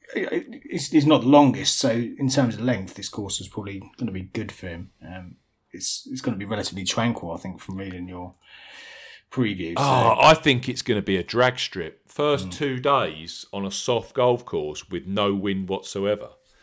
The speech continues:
Speaker 1: Yeah.
Speaker 2: I mean, Scott Piercy, I think, shot sixty-two on the opening Thursday here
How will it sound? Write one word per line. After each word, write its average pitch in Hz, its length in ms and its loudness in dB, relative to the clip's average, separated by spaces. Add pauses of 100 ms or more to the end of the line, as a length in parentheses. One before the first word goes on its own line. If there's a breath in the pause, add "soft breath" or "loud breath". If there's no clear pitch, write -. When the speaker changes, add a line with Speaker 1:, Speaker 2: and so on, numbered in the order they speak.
Speaker 1:
Yeah. 90 100 -4
Speaker 2:
I - 40 -4
mean, 107 120 -6
Scott - 440 2
Piercy, 156 380 0
I 104 60 4
think, 98 240 -6
shot - 240 -6
sixty-two - 880 -2
on 90 80 -2
the 82 140 -6
opening 80 340 -8
Thursday 76 560 -10
here 71 180 -14